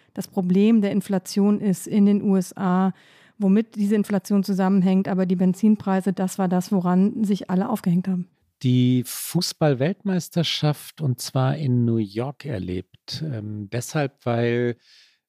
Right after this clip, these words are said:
Speaker 2: es für mich so vielsagend war, den deutschen Blick mal beiseite zu lassen, ne? Die Deutschen haben gehadert und sich mit sich selbst beschäftigt und tragen sie jetzt diese Armbinde oder nicht, äh, oder,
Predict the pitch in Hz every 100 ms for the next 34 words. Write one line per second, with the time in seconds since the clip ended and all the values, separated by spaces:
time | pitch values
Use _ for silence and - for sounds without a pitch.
0 | _ 117 - 135 127 175 - 156 - 170
1 | 190 156 135 131 131 117 123 123 123 127
2 | 113 110 104 127 - 127 98 147 - 127
3 | 98 98 92 95 - - - 117 104 -
4 | 90 131 180 117 127 - 123 120 117 95
5 | 120 143 123 117 117 107 113 120 - 127
6 | - 139 - - 113 - 107 - 110 -
7 | 110 - 113 113 113 117 117 - - 110
8 | 110 131 113 117 117 113 117 123 113 113
9 | 117 143 - - 175 123 127 113